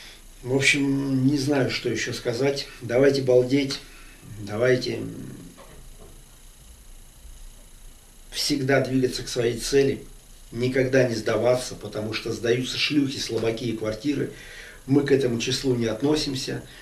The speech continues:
и поэтому всегда увидимся на канале «Домашняя Качалка». Даже в две тысячи двадцать втором году мы с вами обязательно увидимся.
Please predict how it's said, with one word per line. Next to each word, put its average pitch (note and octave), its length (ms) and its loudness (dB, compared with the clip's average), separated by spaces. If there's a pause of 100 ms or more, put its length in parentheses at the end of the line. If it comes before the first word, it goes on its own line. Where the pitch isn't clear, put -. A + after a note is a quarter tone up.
(560)
и A#2+ 160 -10
поэтому A2+ 640 -2
всегда A#2+ 580 0
увидимся A#2+ 480 -2
на A#2 120 -6
канале A#2+ 360 0
«Домашняя A2+ 500 -4
Качалка». C3 540 -2
Даже B2 380 0
в G#2+ 100 -2
две C3 160 4
тысячи C3 300 0
двадцать A#2+ 300 0
втором A#2+ 260 -2
году A#2 260 0
мы A#2 120 -2
с - 120 -6
вами G#2 220 -6
обязательно G#2 540 -4
увидимся. C3 640 -2